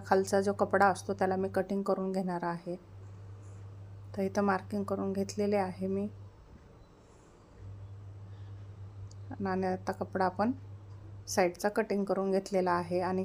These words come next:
खालच्या साईडचा पण कपडा आपण कटिंग करून घेतलेला आहे. इथं मी घेतलेले आहेत कट बीड्स. तुम्ही कुठलेही बीड्स यूज करू शकता आणि कुठलीही डिझाईन आत, आतल्या साईडला तुम्ही बनवू शकता. इथं फक्त मी तुम्हाला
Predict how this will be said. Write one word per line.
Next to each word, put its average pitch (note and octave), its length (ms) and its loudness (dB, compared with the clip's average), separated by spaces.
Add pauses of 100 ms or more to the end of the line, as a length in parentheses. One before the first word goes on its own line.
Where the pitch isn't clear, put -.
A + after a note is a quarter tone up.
खालच्या F#3+ 280 2
साईडचा F#3+ 320 0
पण A3+ 140 -2
कपडा G3 300 0
आपण F3 220 0
कटिंग G3+ 340 -2
करून F3+ 280 -2
घेतलेला F3+ 400 -2
आहे. F3+ 440 -6 (560)
इथं G#3+ 220 4
मी G#3 160 6
घेतलेले G#3 420 4
आहेत F3+ 280 4 (140)
कट G3 200 4
बीड्स. F3 480 0
तुम्ही G3+ 160 4
कुठलेही G#3 400 6
बीड्स G3 360 2
यूज G3 220 -2
करू F#3+ 240 0
शकता F#3+ 380 -4 (920)
आणि G3 180 4
कुठलीही A3 440 6
डिझाईन G#3 420 8
आत, G3 280 0 (340)
आतल्या G3 360 4
साईडला F#3+ 360 2
तुम्ही G3+ 240 0
बनवू G#3 300 4
शकता. F#3+ 320 -4
इथं F#3+ 280 0
फक्त G#3 320 -4
मी G#3+ 140 2
तुम्हाला G#3 440 2